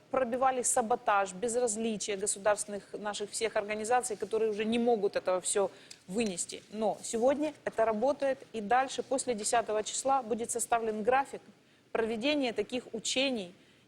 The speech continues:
и организаций те-, территориальной обороны,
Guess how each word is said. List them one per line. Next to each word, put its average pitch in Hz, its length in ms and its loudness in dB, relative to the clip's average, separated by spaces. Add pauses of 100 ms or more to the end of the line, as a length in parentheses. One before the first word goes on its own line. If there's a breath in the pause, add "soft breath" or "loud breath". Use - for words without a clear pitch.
(100)
и 262 200 2
организаций 220 720 0
те-, 214 260 -6
территориальной 254 680 2
обороны, 196 500 2